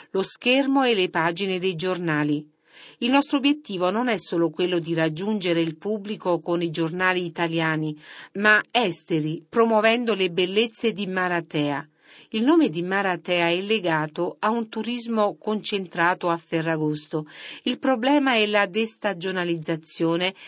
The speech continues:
e avvicinare i flussi stranieri. Da un lato c'è il cinema, dall'altro le ricadute che si possono avere. Come coniugare cultura e sviluppo,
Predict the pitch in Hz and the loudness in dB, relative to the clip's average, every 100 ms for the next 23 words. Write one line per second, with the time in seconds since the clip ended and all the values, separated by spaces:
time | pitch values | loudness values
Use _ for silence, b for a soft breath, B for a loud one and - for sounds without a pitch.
0 | B - 247 220 196 220 262 233 175 175 | B 2 6 4 2 -4 -2 2 2 2
1 | 196 214 190 170 - 190 - 208 190 165 | 0 -4 -6 -8 -8 -10 -6 -4 -2 -2
2 | 156 151 160 156 _ _ _ _ _ - | -4 -6 -10 -14 _ _ _ _ _ 2
3 | 247 247 254 294 269 170 190 170 - - | 4 6 6 6 4 -2 -2 -2 -4 -2
4 | 160 160 160 160 b b _ 180 175 175 | 0 0 -2 -4 b b _ 0 2 4
5 | 190 226 - 240 226 180 170 175 165 180 | 4 2 0 0 2 -2 -2 -2 -2 -4
6 | 208 240 214 170 165 156 156 190 180 175 | -6 -4 -4 -6 -4 -4 -4 -6 -6 -2
7 | 151 147 160 165 _ _ _ _ 269 269 | -2 -2 -4 -10 _ _ _ _ 4 4
8 | 240 214 202 180 202 208 180 - 180 160 | 2 0 -2 2 4 4 2 -2 -6 -6
9 | - 247 254 233 208 175 214 160 151 - | -4 0 2 2 0 -2 -2 -2 -4 -4
10 | 156 | -4